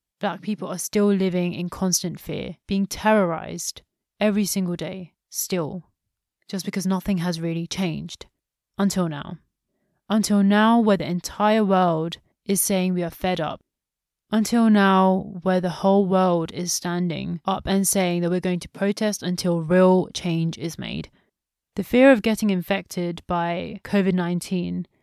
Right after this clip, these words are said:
is long gone, because we all know that after some time, this pandemic will be controlled and will no longer be a threat to us. But if we all stay quiet over yet another innocent person's death,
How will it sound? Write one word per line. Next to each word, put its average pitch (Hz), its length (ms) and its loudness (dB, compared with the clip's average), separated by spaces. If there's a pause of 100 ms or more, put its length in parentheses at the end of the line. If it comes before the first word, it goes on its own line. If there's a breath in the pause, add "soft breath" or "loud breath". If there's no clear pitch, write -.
(360)
is 190 180 2
long 202 220 8
gone, 180 400 0 (340)
because 214 420 2
we 220 160 2
all 233 180 6
know 175 440 2
that - 540 -6 (100)
after 190 180 -4
some 226 200 -2
time, 185 400 0
this 190 160 0
pandemic 185 680 -2 (100)
will 180 140 -4
be 180 80 -6
controlled 175 600 0 (400)
and 196 280 2
will 190 160 2
no 190 180 4
longer 208 220 4
be 196 120 2
a 190 80 -2
threat - 260 -6
to 170 140 -10
us. - 340 -6 (640)
But 196 140 0
if 185 100 -2
we 214 160 2
all 247 260 6
stay 214 260 0
quiet 190 680 -2
over 190 180 0
yet 180 420 -2
another 196 540 2
innocent 185 460 0
person's 175 440 -4
death, 180 440 -6